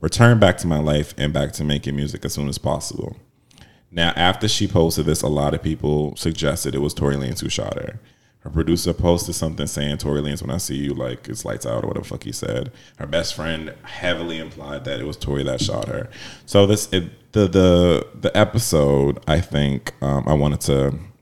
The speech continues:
talk about, 'cause she, I didn't finish, actually. She said in her, um, little caption, "I was never arrested. The whole experience was an eye-opener and a blessing in disguise.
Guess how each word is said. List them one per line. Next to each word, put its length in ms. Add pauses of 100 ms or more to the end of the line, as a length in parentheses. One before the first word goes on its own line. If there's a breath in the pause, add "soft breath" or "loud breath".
(1040)
talk 400
about, 360
'cause 120
she, 220 (120)
I 80
didn't 220
finish, 260
actually. 360
She 120
said 380 (300)
in 120
her, 180
um, 380
little 260
caption, 400
"I 40
was 100
never 160
arrested. 280
The 80
whole 100
experience 340
was 100
an 80
eye-opener 520 (260 loud breath)
and 140
a 20
blessing 420
in 60
disguise. 680